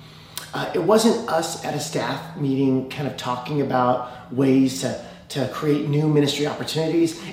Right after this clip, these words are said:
It wasn't my idea. It wasn't Brittany's idea. A young mom in our church was walking up to church on a Sunday morning, and she kept seeing, uh, women in our church with big bellies, okay, they're pregnant.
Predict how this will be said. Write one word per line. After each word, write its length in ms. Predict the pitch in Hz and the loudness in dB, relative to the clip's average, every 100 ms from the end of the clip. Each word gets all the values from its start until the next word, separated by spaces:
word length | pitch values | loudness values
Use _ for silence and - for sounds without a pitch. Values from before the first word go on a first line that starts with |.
| - | -6
It 100 | 165 | -2
wasn't 340 | 151 131 123 | -2 -2 -2
my 220 | 131 160 | 0 2
idea. 460 | 160 160 160 160 - | 4 2 2 0 -2
It 160 | - | -6
wasn't 280 | - - 120 | -6 -6 -6
Brittany's 340 | 160 - 156 160 | -4 -2 -2 0
idea. 500 | 151 151 151 - - - - - | 2 2 2 0 -6 -12 -12 -4
A 60 | |
young 340 | 160 175 190 190 | 4 6 6 6
mom 260 | 151 151 | 6 6
in 80 | 151 | 4
our 160 | 120 143 | 2 0
church 400 | - 113 117 - | -2 -6 -6 -4
was 480 | 143 120 120 123 - | -2 -2 -2 -4 0
walking 640 | 147 170 170 185 180 - | 4 4 4 2 0 -2
up 220 | 160 - - | -4 -4 -6
to 100 | 151 | -6
church 480 | - 113 113 - 151 | -6 -6 -8 -8 -2
on 180 | 143 | 0
a 40 | 135 | 0
Sunday 240 | - 135 | 0 0
morning, 260 | 123 107 - - - - - - | 0 -2 -8 -16 -10 -8 -8 -4
and 100 | 190 | -2
she 80 | - | 0
kept 240 | - 214 - | 0 -2 0
seeing, 580 | - 147 123 139 151 - - - - | 2 4 4 2 -2 -12 -20 -20 -8
uh, 300 | 156 156 147 | -2 0 6
women 480 | 180 226 165 147 156 | 10 10 10 6 2
in 120 | 165 | 0
our 100 | 143 | -2
church 340 | 135 147 143 - | 0 0 -2 2
with 220 | 147 147 - - - - - | 2 2 -2 -14 -20 -20 -2
big 280 | 139 139 - | 4 4 6
bellies, 420 | 170 175 - - | 4 4 0 -6
okay, 260 | - 127 - | -4 -2 0
they're 240 | 165 - | -2 -6
pregnant. 420 | - 175 - - | 2 4 4 0